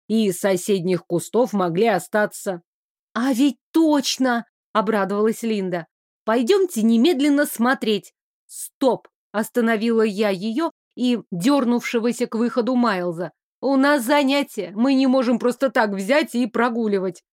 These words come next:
«Что прогуливать, что сидеть и рисовать непонятно что, не относящееся к лекции», пробурчала Линда. «В чем разница?» Несомненно,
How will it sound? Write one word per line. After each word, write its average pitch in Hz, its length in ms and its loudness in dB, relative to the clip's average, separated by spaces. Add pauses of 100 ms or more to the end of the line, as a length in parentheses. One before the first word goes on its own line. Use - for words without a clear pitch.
(160)
«Что - 260 0
прогуливать, 247 720 2
что - 220 -2
сидеть 262 440 0
и 240 40 2
рисовать 220 540 -2
непонятно 220 640 0
что, 285 320 -2 (200)
не 247 140 2
относящееся 233 1000 -2
к 190 100 -8
лекции», 247 600 -4 (260)
пробурчала 226 600 0
Линда. 208 420 -2 (220)
«В - 40 -20
чем 349 240 2
разница?» 214 600 -2 (580)
Несомненно, 302 1040 2